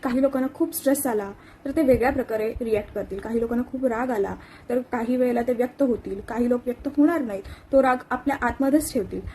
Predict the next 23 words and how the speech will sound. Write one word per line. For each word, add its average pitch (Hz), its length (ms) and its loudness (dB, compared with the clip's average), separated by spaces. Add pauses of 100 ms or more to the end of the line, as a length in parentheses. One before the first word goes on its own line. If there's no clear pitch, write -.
(200)
अशा 294 200 2
वेगवेगळ्या 311 600 4
पद्धतीने 262 600 2
वेगवेगळे 302 540 4
लोक 226 220 0 (280)
रिॲक्ट 294 340 6
करतात. 208 120 -2 (200)
आपण 302 180 4
एका 302 140 4
उदाहरणावरून 247 500 6
हे 311 100 10
समजून 214 280 0
घेऊयात. 190 240 -10 (280)
दोन 277 280 8
व्यक्ती 277 300 4
आहेत, 269 260 -2 (220)
दोन्ही 285 300 8
व्यक्तींना 262 420 0 (220)
वारंवार 262 380 2
डोकेदुखीचा 233 460 0
त्रास 247 300 -2
आहे, 190 140 -12 (540)
पण 311 160 4